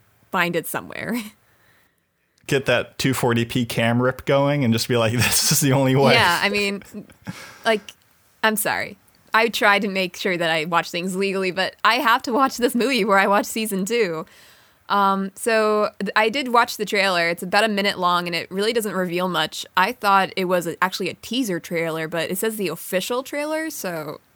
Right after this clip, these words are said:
Speaker 1: I don't know.
Speaker 2: Hmm.
Speaker 1: Um, but it certainly looks as good as the first season, even though it doesn't really show exactly what's gonna happen in it, which is fine. Um, you know, the last volume of the manga came out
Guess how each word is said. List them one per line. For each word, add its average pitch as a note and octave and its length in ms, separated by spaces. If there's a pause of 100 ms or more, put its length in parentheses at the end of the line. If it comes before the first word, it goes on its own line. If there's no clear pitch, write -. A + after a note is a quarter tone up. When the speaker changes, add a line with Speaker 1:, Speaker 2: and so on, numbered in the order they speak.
(100)
Speaker 1:
I E3+ 60
don't C#3+ 100
know. D#2+ 160 (640)
Speaker 2:
Hmm. G#3 80
Speaker 1:
Um, G3 200
but G#3+ 120
it B3 80
certainly E4 300
looks G#3+ 320
as C#4 140
good C#4 120
as C#4 100
the C#4 100
first C4+ 280
season, C4 400
even G#3+ 180
though F3+ 300
it F#3+ 80
doesn't F#3 300
really F3 300
show F3 460
exactly E3 680 (280)
what's F3 200
gonna E3+ 160
happen F3 340
in C4 160
it, C#4+ 120
which - 140
is G#3+ 120
fine. - 260 (560)
Um, F3+ 440 (280)
you G3+ 100
know, G3+ 140
the G3+ 160
last A3+ 360
volume G3+ 360
of F3 80
the F3 60
manga F#3+ 360
came F3+ 240
out D#3+ 320